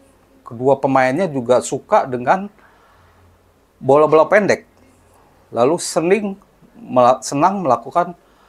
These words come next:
umpan terobosan. Finishing, nah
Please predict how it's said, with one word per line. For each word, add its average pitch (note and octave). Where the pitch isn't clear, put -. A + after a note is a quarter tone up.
umpan C#3+
terobosan. A#2+
Finishing, A3
nah A#2+